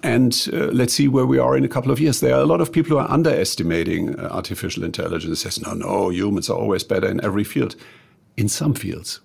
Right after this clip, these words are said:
we remain better. In other fields, if it is about data collection and data analysis,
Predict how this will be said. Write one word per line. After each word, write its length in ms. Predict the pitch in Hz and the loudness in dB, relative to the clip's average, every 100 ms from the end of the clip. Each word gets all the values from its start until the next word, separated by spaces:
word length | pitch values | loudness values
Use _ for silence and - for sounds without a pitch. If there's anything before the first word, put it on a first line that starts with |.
| _ | _
we 180 | 120 90 | -6 -4
remain 320 | 90 90 90 | -2 -4 -4
better. 300 | 87 85 - - | -6 -6 -8 -8
In 100 | 98 | -4
other 240 | 113 127 | -2 -2
fields, 480 | - 131 131 - - _ _ _ _ | 0 2 2 0 -8 _ _ _ _
if 120 | - 107 | -6 -2
it 80 | |
is 120 | 95 92 | -2 -2
about 420 | - 87 80 - _ - | 0 0 -2 -10 _ -4
data 240 | 92 90 | 0 0
collection 580 | 85 95 98 110 - 117 | 0 2 2 2 0 0
and 180 | - 101 | 0 -2
data 280 | 98 95 87 | 0 2 0
analysis, 640 | 90 95 107 104 127 - | 2 2 2 0 -2 -4